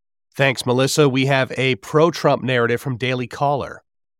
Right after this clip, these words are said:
nato is obviously waking up to the fact that a second Trump presidency is in the offing.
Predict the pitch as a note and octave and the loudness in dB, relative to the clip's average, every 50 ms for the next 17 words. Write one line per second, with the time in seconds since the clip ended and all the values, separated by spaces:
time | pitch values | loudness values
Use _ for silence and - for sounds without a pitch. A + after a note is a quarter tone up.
0 | _ _ _ _ _ _ _ A2 C3 C#3 C#3 C3 C3 B2+ B2 G2+ - - A#2 C3 | _ _ _ _ _ _ _ -2 0 2 2 2 2 2 0 -2 -4 -2 0 0
1 | C3+ A#2+ B2 A2 - - A#2+ G#2 F#2+ G2+ A#2 B2 A#2+ - A2+ G#2 A2+ A#2 A2+ - | 0 0 -2 -6 -4 -6 -6 -6 -4 -4 -4 -4 -4 -6 -6 -4 -4 -4 -4 -6
2 | - A#2 F#2 F#2+ - - G#2+ G2+ G2+ G#2+ - - A2 G2 - - - B2+ - - | -12 -12 -12 -12 -10 -8 -4 -4 -4 -6 -6 -8 -10 -8 -6 -4 -4 -4 -4 -6
3 | D#2+ - - C#3 A#2+ G2 - - C#3 B2+ B2 A2+ G2+ G#2 F#2 F#2 - - - G2+ | -10 -6 -4 -2 -2 -4 -4 -2 -2 -2 -2 -2 -4 -8 -8 -8 -10 -8 -8 -8
4 | G2+ G2 - A2+ G2+ G2+ G#2 G#2+ A#2 A#2+ A#2+ - - - A#1+ - | -8 -8 -8 -6 -6 -4 -2 0 2 2 0 0 -4 -14 -16 -16